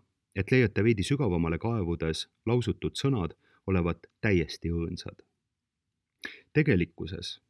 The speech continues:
on kõik Euroopa deklareeritud väärtused, olgu selleks keskpanga sõltumatus, ühisturg või ühisvaluuta, miraažideks, mille praktiseerijad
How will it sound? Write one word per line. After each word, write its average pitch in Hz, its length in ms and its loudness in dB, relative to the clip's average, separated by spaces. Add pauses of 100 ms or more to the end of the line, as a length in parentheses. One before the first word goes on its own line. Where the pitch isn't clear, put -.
(400)
on 98 160 4
kõik 151 280 2
Euroopa 95 400 2
deklareeritud 90 680 -2
väärtused, 104 580 -4 (500)
olgu 98 240 2
selleks 82 320 -4
keskpanga 82 480 -4
sõltumatus, 85 800 -2 (100)
ühisturg 87 600 0
või 92 180 2
ühisvaluuta, 82 720 -4 (400)
miraažideks, 85 920 -2 (720)
mille 90 200 4
praktiseerijad 87 840 0